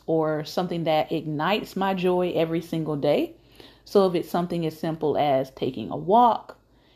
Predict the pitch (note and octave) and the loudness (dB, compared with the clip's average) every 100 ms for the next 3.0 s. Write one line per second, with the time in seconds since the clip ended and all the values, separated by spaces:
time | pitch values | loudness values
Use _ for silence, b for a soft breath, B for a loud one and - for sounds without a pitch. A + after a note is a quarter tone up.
0 | b - E3+ D#3 D3+ C3 E3+ D3 - - | b 0 0 0 -4 -4 -4 -4 -6 0
1 | - A#3+ A#3 A#3 G#3+ G#3 G3+ - b b | 4 6 4 0 0 0 -2 -8 b b
2 | b b b D#3 D3+ D3 C#3+ C3+ C#3 | b b b 0 2 2 0 -2 -4